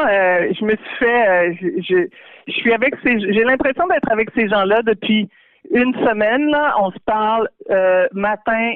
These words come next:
midi et soir, euh, parce que, puis surtout avec la, la différence d'heure.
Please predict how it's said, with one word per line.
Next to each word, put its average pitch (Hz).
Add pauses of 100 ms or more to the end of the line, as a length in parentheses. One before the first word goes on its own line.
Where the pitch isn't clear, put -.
midi 208
et 190
soir, 196 (420)
euh, 180
parce 190
que, 202
puis -
surtout 202
avec 214
la, 180
la 180
différence 180
d'heure. 190